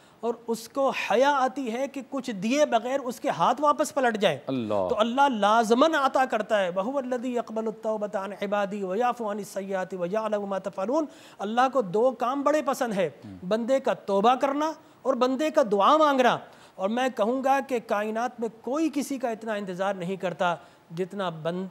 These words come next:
Speaker 1: अल्लाह तबारक व तआला
Speaker 2: वाह,
Speaker 1: अपने
Speaker 2: वाह, वाह।
Speaker 1: बंदे की तौबा और दुआ का इंतज़ार
Speaker 2: सुभान
Speaker 1: करता है।
Speaker 2: अल्लाह, क्या बात है,
Speaker 1: इसलिए कि
Speaker 2: माशाअल्लाह।
Speaker 1: अल्लाह तबारक व तआला से कोई जाए फरार नहीं है।
Speaker 2: वाह,
Speaker 1: और
Speaker 2: वाह।
Speaker 1: इंसान क्या, इंसान मुरक्कब मिन अल खता व निस्यान,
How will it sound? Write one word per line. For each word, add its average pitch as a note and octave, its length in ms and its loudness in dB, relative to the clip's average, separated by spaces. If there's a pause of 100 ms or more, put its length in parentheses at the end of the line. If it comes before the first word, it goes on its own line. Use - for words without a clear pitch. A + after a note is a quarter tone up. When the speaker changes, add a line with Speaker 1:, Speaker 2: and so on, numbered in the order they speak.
Speaker 1:
अल्लाह F#3+ 300 -2
तबारक F3+ 420 -4
व D#3+ 100 -8
तआला E3 260 0
Speaker 2:
वाह, D3+ 140 6
Speaker 1:
अपने B2 140 0
Speaker 2:
वाह, A2+ 100 4
वाह। G#2 80 0
Speaker 1:
बंदे F#2 220 -4
की F#3+ 160 -8
तौबा F#3 380 0
और G#3 100 2
दुआ F3+ 280 2
का G3+ 100 2
इंतज़ार D3+ 360 0
Speaker 2:
सुभान B2 160 0
Speaker 1:
करता C3 160 4
है। G#2 80 0
Speaker 2:
अल्लाह, F#2 160 -6
क्या C3 280 4
बात C3+ 100 4
है, G2 60 0
Speaker 1:
इसलिए G#3+ 220 0
कि C4+ 40 2
Speaker 2:
माशाअल्लाह। A#3+ 380 0
Speaker 1:
अल्लाह B3+ 140 0
तबारक B3 280 2
व A#3+ 140 -2
तआला A#3+ 300 -2
से C#4 120 -6
कोई C#4 220 -6
जाए G#3+ 240 0
फरार A3+ 340 0
नहीं C#4 220 0
है। F#3+ 300 -4
Speaker 2:
वाह, C3 160 4
Speaker 1:
और C#4 60 6
Speaker 2:
वाह। - 80 2
Speaker 1:
इंसान C4 320 0
क्या, B3+ 240 2
इंसान A#3 460 -2
मुरक्कब B3+ 580 -2
मिन A#3+ 160 0
अल A3 100 2
खता A3+ 280 2
व A3 180 0
निस्यान, D#3+ 480 -4